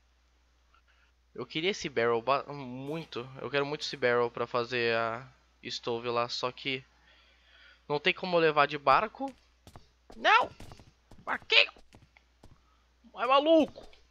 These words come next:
Volta! <laughs> Bom, conseguimos outro balde. Nossa, em dois,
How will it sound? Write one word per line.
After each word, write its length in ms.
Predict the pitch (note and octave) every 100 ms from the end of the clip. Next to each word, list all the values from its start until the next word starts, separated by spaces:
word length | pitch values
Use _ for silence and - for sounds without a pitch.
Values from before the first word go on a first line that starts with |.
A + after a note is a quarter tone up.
| _
Volta! 420 | D#3+ G3+ - - - - - - _ _ - - - _ - - - - - - - - - - - - - _ _ _ _ _ _ _ _ _ - _ _ _ - - _ - - - - - - _ - - - - - -
<laughs> 540 | - E4 - - E3 - - - - - -
Bom, 220 | B2+ C3+ _ -
conseguimos 460 | A#3 B3+ A#3+ G3+
outro 460 | F3+ F#3+ _ F3 E3
balde. 560 | B2 G#2+ C3 F#3 A#3+ A#3+ _ _ _ _ _ _
Nossa, 460 | A2+ C3+ - - B2+
em 200 | A#2 G2+ _ _ _ - -
dois, 380 | C3 E3+ F3